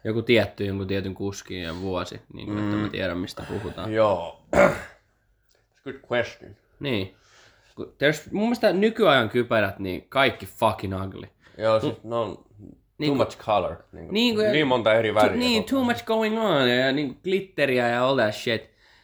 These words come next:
Speaker 1: Mutta viime, viimeisen viiden vuoden aikana niin hienoimmat, jos ei ajatella tribuutti,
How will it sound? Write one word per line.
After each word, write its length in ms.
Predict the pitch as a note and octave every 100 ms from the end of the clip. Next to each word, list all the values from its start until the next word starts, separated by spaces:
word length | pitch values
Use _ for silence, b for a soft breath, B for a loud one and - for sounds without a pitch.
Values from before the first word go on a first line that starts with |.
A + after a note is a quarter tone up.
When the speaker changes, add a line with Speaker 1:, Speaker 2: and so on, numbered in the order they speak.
| b -
Speaker 1:
Mutta 320 | D3 - C#3+ - - - _ -
viime, 500 | D3+ G3+ F#3 C#3+ B2
viimeisen 560 | F3 F#3 E3+ D#3 A#2+ B2+
viiden 420 | F3+ F#3 C#3 G2+
vuoden 340 | G2+ G2 F#2+ F#2+
aikana 400 | G2 F#2 G2 G2
niin 280 | G2 G2
hienoimmat, 800 | G2+ B2+ A#2+ G2+ F#2+ F2 - - _ _ -
jos 140 | G2+
ei 100 | G2+
ajatella 320 | G2 F#2+ F#2+
tribuutti, 800 | G2 G#2 G2 F#2 E2+ - - -